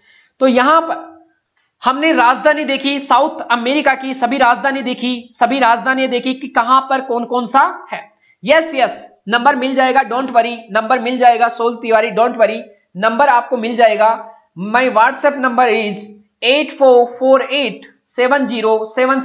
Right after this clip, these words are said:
six six seven। अगर आपको कभी भी कोई problem आती है तो आप आसानी से मुझे मैसेज कर देना, आपकी कोई भी क्वेश्चन हो, I will solve, don't worry, don't worry। तो यहाँ पर,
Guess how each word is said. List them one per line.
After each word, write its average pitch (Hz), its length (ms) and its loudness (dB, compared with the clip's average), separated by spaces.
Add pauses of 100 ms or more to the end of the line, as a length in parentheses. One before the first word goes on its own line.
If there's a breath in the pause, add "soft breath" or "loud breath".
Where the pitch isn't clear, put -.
six 254 300 -6
six 262 240 -8
seven। 208 160 -4 (120)
अगर 247 180 2
आपको 285 200 0
कभी 262 280 -2
भी 294 80 0
कोई 277 160 4
problem 247 360 0
आती 226 280 -2
है 226 400 -2 (220)
तो 262 40 6
आप 254 420 2
आसानी 262 340 0
से 277 120 -4
मुझे 247 200 -2
मैसेज 233 380 0
कर 233 160 2
देना, 233 220 4 (460 loud breath)
आपकी 220 280 0
कोई 254 280 0
भी 277 100 -2
क्वेश्चन 254 340 -4
हो, 226 400 -2
I 220 120 2
will 247 180 -6
solve, 233 420 -2
don't 240 220 2
worry, 226 180 -2 (360)
don't 240 180 2
worry। 180 180 -4 (400 loud breath)
तो 247 60 2
यहाँ 240 280 2
पर, - 400 -8